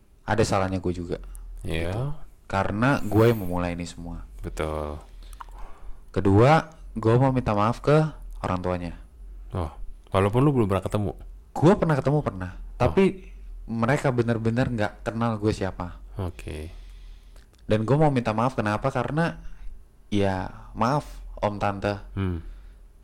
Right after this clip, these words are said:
Speaker 1: Dan mungkin cicinya, iinya gitu.
Speaker 2: Oh, keluarganya lah ya.
Speaker 1: Keluarganya.
Speaker 2: Hmm.
Speaker 1: Gue mau minta maaf karena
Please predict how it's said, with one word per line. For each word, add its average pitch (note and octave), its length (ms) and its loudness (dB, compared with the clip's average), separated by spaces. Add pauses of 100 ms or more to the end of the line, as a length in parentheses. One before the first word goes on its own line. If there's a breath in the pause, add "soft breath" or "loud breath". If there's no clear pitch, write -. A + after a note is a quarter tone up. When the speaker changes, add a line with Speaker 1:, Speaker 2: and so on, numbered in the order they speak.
(220)
Speaker 1:
Dan G2+ 500 2 (160)
mungkin A2 320 0
cicinya, G#2+ 720 -2
iinya G#2+ 580 0 (100)
gitu. G2 320 -8
Speaker 2:
Oh, F2+ 140 -8
keluarganya F2 480 -2
lah D#2 100 -6
ya. E2 140 -6
Speaker 1:
Keluarganya. G2 640 2 (420)
Speaker 2:
Hmm. F#2+ 220 -4 (140)
Speaker 1:
Gue B2+ 180 4
mau E3 140 2
minta B2 180 0
maaf B2+ 400 0
karena D3 560 0